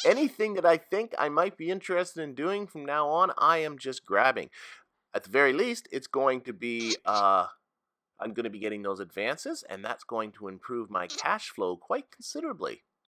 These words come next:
Yes, upgrading mission control. Pretty useful thing to do. Anyway, back here at the Karayan, we got Lafia out here at, on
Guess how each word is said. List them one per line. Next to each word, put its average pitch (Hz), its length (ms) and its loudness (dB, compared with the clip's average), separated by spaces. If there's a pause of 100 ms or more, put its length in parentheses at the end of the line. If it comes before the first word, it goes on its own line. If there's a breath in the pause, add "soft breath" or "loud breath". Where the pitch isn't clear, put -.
(1200)
Yes, 185 440 2
upgrading 127 560 -2
mission 120 300 -8
control. 110 720 -2 (480)
Pretty 196 180 -10
useful 151 340 -6
thing 135 240 -6
to 117 80 -10
do. 85 440 -8
Anyway, 175 640 -8 (400 loud breath)
back 254 200 0
here 214 160 0
at 185 120 0
the - 80 -8
Karayan, 123 800 2
we 127 80 -4
got 127 280 4
Lafia 135 400 -4
out 110 160 -2
here 113 260 -4
at, 101 160 -6 (340)
on 110 180 -2